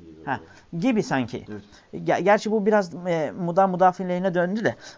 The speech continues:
Speaker 2: burada dinul hak,
Speaker 1: Hak.
Speaker 2: ha, e, yani hakkın dini yani ed-dinul hak demektir sanki.
Speaker 1: Evet.
Speaker 2: Yani hak olan din.
Speaker 1: Hak.
Speaker 2: Sıfatın mevsuf. Evet.
Speaker 1: Evet.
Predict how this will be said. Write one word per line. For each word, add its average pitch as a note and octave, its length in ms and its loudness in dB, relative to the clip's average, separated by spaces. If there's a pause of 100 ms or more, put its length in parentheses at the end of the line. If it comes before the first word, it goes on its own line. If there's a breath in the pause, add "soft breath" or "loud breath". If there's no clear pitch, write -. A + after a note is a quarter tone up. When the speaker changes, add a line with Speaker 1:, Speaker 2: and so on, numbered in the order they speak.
Speaker 2:
burada E3+ 400 2
dinul G3 280 2
hak, - 320 -4 (300 soft breath)
Speaker 1:
Hak. - 120 -12
Speaker 2:
ha, - 420 -2
e, A#2+ 60 2
yani D3 200 10
hakkın F#3 560 2
dini G3+ 340 0 (340 soft breath)
yani E3+ 280 0 (320 soft breath)
ed-dinul E3 460 4
hak - 260 -8
demektir A2 320 -2
sanki. F#2+ 420 -10 (240)
Speaker 1:
Evet. E2+ 100 -14
Speaker 2:
Yani A#2+ 120 -4
hak - 280 2
olan G2+ 260 0
din. F2+ 120 -12 (200)
Speaker 1:
Hak. - 100 -18
Speaker 2:
Sıfatın C#3+ 380 -6
mevsuf. A#2+ 440 -6
Evet. G#2+ 200 -2
Speaker 1:
Evet. F2+ 80 -20